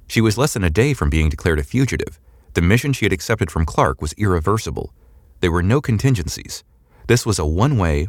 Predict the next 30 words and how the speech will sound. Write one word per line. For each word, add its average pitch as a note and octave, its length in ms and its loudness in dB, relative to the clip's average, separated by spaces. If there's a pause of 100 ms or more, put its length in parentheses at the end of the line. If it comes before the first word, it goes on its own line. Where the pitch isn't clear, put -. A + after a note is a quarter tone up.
one-time E2 540 2
exit. - 400 -8 (440)
She - 160 -2
needed G2 300 2
to F#2+ 80 -2
focus. - 560 -4 (1080)
Samantha D#3+ 420 0
stepped - 320 -2
onto G#2+ 240 0
a E2 40 2
mat D#2+ 360 2
with D#2+ 100 -4
a D#2 60 0
pair E2 220 2
of D2+ 100 0
yellow-painted F2 640 0
footprints - 680 -4
and D#2+ 100 0
the D#2+ 60 2
diagram G#2 560 2
that F2+ 120 0
instructed E2+ 440 -2
the F2+ 60 -6
traveler C2 480 -2
to E2 120 -6
stand A2+ 340 0
with A2 80 -4
their - 180 2
arms C#2+ 280 -2
outstretched. - 680 -6